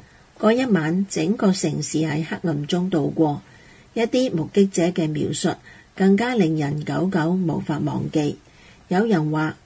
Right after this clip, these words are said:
佢睇到一個揸電動車嘅人一眨眼唔見咗，連人帶車被捲走。有人話有人由十幾層高嘅樓被捲上天空，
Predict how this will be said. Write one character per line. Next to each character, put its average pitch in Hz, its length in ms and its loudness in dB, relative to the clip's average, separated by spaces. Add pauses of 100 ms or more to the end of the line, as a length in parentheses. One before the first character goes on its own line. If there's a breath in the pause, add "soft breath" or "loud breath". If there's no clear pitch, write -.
(140)
佢 175 180 0
睇 196 220 2
到 170 140 0
一 180 200 0
個 151 340 -4 (360 loud breath)
揸 196 240 4
電 156 240 2
動 147 220 -4
車 196 140 4
嘅 170 260 2
人 147 200 -4 (300 soft breath)
一 202 160 4
眨 156 280 -2
眼 165 320 0
唔 151 240 -4
見 160 260 4
咗， 160 280 0 (360 loud breath)
連 170 260 4
人 170 460 2
帶 180 240 2
車 233 300 -4
被 156 200 0
捲 156 320 -2
走。 160 320 -2 (540 loud breath)
有 190 160 2
人 160 320 2
話 165 340 0
有 165 320 2
人 151 360 0
由 151 220 -2
十 156 240 -4 (160)
幾 160 220 2
層 151 380 0 (200)
高 190 180 0
嘅 180 200 2
樓 151 240 0
被 147 240 0
捲 151 320 -2
上 147 380 -2
天 208 220 2
空， 226 240 -2